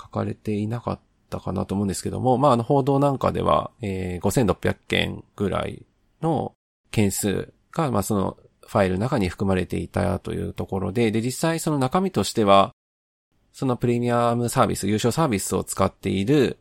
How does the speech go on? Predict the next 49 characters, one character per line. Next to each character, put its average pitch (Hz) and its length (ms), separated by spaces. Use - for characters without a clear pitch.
え 87 420
ー、 - 60
組 98 100
織 - 220
名、 87 140
ま 92 100
あ、 - 20
会 92 180
社 90 140
名 73 220
で 85 160
あ 80 60
る - 100
と 85 100
か、 123 320
あ 143 120
と 127 160
は、 95 360
え 101 200
ー、 - 20
ウ 104 60
イ 113 60
ル 135 80
ス - 60
ト 175 80
ー - 20
タ 175 120
ル 170 80
内 110 160
で 87 80
設 92 220
定 98 200
で 92 100
き 104 120
る 90 80
と 95 80
い 87 60
う 90 60
か、 104 180
あ 98 60
の、 95 100
実 95 80
際 104 120
に - 20
登 107 140
録 98 160
さ 104 100
れ 104 120
る、 127 200